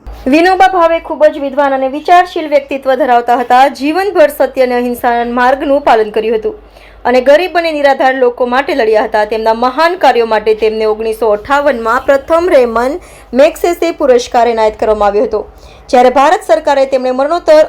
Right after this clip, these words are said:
ઓગણીસો ત્યાસીમાં દેશના સર્વોચ્ચ નાગરિક સન્માન ભારત રત્નથી સન્માનિત કર્યા હતા. અગિયાર સપ્ટેમ્બર અઢારસો પંચાણુંના રોજ બોમ્બે પ્રેસિડેન્સી, હવે મહારાષ્ટ્રમાં જન્મેલા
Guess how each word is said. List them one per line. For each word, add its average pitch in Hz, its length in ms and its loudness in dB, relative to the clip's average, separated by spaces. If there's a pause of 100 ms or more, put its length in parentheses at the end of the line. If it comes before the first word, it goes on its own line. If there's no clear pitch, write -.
ઓગણીસો 285 460 0
ત્યાસીમાં 240 560 -2
દેશના 269 440 0
સર્વોચ્ચ 320 480 -2
નાગરિક 240 560 0
સન્માન 226 520 -2
ભારત 208 320 -2
રત્નથી 294 440 0
સન્માનિત 226 480 -2
કર્યા 208 200 2
હતા. 202 220 -2 (680)
અગિયાર 330 380 4
સપ્ટેમ્બર 302 600 2
અઢારસો 262 500 2
પંચાણુંના 247 580 -4
રોજ 233 300 -2
બોમ્બે 302 320 0
પ્રેસિડેન્સી, 254 680 0
હવે 226 200 -2
મહારાષ્ટ્રમાં 269 880 0
જન્મેલા 240 520 0